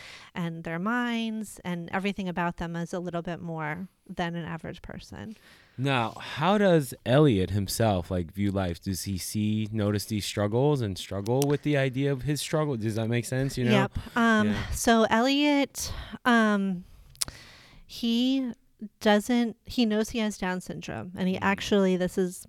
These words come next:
Speaker 1: um, kind of funny. He brags about the fact that he has this extra special piece that he was born
Speaker 2: Mm.
Speaker 1: with. And his sibling, Maggie Rose, is very jealous that Elliot got the extra special piece and she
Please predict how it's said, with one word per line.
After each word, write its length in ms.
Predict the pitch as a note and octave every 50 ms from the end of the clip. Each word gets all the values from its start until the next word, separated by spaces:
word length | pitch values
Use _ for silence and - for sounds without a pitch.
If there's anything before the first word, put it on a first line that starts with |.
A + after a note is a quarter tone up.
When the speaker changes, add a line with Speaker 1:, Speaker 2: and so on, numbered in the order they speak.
| G#3 - _ - - - - - - - -
Speaker 1:
um, 380 | - G3 F3 E3+ D#3+ D3+ D#3 E3 - - - _ _
kind 180 | - - G3 F3+
of 80 | F3 F3+
funny. 400 | - - G3 F#3 F#3 F3+ F#3 F#3+ - - - - - - - _
He 280 | - - - A3+ G#3+ G#3+
brags 500 | F#3 - G3+ F#3 F3+ F3+ F3+ F3+ - -
about 380 | F3+ F3 E3+ D#3+ D#3 D#3+ - - _ _
the 100 | - -
fact 320 | F#3 - F3 E3 D#3+ - -
that 120 | - E3 E3+
he 80 | F#3+
has 200 | F#3 F3 E3+ -
this 140 | - F3+ - -
extra 320 | - F3 - - - - G#3+
special 380 | - - G#3 G3+ - - A#3
piece 520 | A#3+ - - F3 F3 F3 - - - - -
that 180 | G3 F#3 F3 E3
he 100 | E3+ F3
was 140 | E3+ E3 D#3+
born 320 | - G3 F3+ F3 E3 D#3+
Speaker 2:
Mm. 40 | E3
Speaker 1:
with. 220 | D#3+ D#2+ D#2+ E3+ - -
And 460 | - F#3 E3+ E3+ F3 F3 E3+ F3 -
his 260 | - - G3 F#3+ F3+
sibling, 480 | - - A#3+ A3 G3 F#3+ F#3 F3+ F3 F3+
Maggie 320 | F#3+ F#3+ F#3+ F#3+ F3 F3+
Rose, 480 | F3+ F#3 A3 A3+ G#3+ G3 F#3 F#3 - -
is 120 | F#3+ E3+
very 220 | F3 F#3 E3+ E3+
jealous 520 | E3+ D#3+ F#3+ F3 E3+ E3 D#3 D#3+ D#3+ - -
that 220 | - E3 D#3+ D#3+ -
Elliot 300 | - E3+ E3+ E3+ E3 -
got 120 | F3 E3+
the 80 | - -
extra 280 | - - - - - F3
special 320 | - - F3+ - - F3+
piece 320 | - - F#3+ F3 E3+ - -
and 180 | - F3 E3+
she 80 | E3 G3+